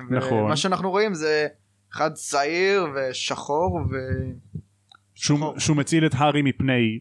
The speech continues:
Speaker 1: מה שאנחנו יודעים שיהיה קוויר, ששותה את הדם של החד קרן, שזה קטע
Speaker 2: הסצנה
Speaker 1: מפחיד.
Speaker 2: הזאת,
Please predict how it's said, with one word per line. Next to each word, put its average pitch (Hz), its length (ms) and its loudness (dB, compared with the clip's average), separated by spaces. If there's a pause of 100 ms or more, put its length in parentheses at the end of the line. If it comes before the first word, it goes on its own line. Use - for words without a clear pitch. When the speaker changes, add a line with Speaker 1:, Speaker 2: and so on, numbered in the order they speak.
Speaker 1:
מה 117 180 0
שאנחנו 110 400 -2
יודעים 110 180 0
שיהיה 107 240 -2
קוויר, 135 360 2
ששותה 123 420 0
את 120 120 -2
הדם 107 280 0
של 107 220 2
החד 101 400 0
קרן, 120 220 2
שזה 139 260 2
קטע 214 220 2
Speaker 2:
הסצנה 202 520 0
Speaker 1:
מפחיד. 220 160 4
Speaker 2:
הזאת, 226 180 4